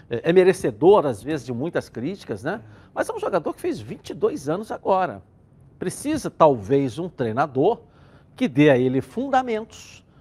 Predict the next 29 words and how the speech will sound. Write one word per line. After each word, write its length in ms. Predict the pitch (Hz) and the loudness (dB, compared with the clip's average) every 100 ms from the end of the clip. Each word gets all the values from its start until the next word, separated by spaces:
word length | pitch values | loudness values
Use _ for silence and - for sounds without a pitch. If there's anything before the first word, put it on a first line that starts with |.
| _ _ | _ _
que, 360 | - 262 277 285 | -12 -10 -10 -4
de 80 | 269 | -2
repente, 360 | 226 190 185 | 0 0 0
ele 80 | 220 | -4
não 140 | 220 - | -6 -4
teve 300 | 156 135 175 | -4 -2 -4
na 100 | - | -4
base. 400 | 247 165 98 - _ _ _ | -2 -2 -4 -18 _ _ _
Pode 220 | 117 123 | -2 -2
ser. 240 | - 320 - - - - | -6 -10 -10 -20 -18 -6
Pegar 260 | 135 120 | -2 0
ele 120 | 120 143 | 0 -2
e 40 | |
fazer 160 | 175 190 | -6 -8
um 60 | |
treinamento 400 | - 190 107 175 | -8 -8 -8 -8
específico 560 | - - - 247 - - | -10 -12 -8 -10 -10 -10
com 160 | - | -4
ele, 260 | 247 254 151 | -2 0 0
um 220 | 175 269 - - - - | 0 -2 -6 -16 -2 8
pra 200 | 311 302 | 8 8
cuidar 400 | 214 160 143 123 | 0 2 2 0
dele. 240 | 107 87 - - | -6 -8 -10 -10
Quem 140 | - | -6
sabe 300 | 453 165 135 | -4 -2 -2
o 20 | 123 | 2
Ramon 300 | 131 135 135 | 2 2 0
fez 280 | 147 117 | -2 -4
isso 400 | 127 113 - - | -6 -8 -12 -20